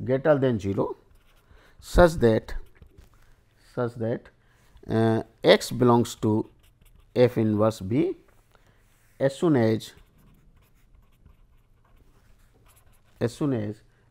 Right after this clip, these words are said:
the distance from P of X under the metric is,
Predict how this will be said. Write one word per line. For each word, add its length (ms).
the 120
distance 720
from 560
P 280
of 220
X 400
under 220
the 100
metric 480
is, 320